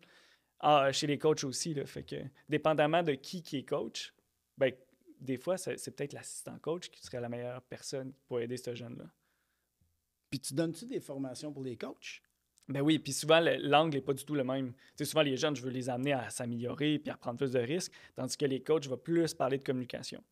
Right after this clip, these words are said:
Speaker 2: Puis tu donnes-tu des, mais, euh, à date, c'est-tu déjà arrivé de te donner des, des, des cours à, à plusieurs entraîneurs en
Speaker 1: Oui.
Speaker 2: même temps ? Tu fais ça ?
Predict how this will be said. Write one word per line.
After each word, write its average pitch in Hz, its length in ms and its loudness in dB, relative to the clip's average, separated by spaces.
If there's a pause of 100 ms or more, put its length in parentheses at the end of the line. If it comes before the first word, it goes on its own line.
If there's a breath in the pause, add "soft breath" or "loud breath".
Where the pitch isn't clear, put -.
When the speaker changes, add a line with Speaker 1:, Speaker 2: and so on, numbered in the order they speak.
(1000)
Speaker 2:
Puis 135 120 -4
tu - 160 -10
donnes-tu 135 320 -6
des, 143 180 -4
mais, 135 260 -4 (300)
euh, - 160 -2
à 143 140 2
date, 156 320 0
c'est-tu 131 320 -8
déjà 131 260 -2
arrivé 120 240 -4
de 151 60 -10
te 143 80 -8
donner 123 260 -4
des, 120 220 -6
des, 117 240 -4
des 110 200 0
cours 139 300 0
à, 123 60 0
à 123 180 -6
plusieurs 123 680 -2
entraîneurs 139 760 0
en - 60 -6
Speaker 1:
Oui. 147 60 2
Speaker 2:
même 135 200 -2
temps ? 214 320 -4
Tu - 120 -10
fais 139 160 -4
ça ? - 320 -2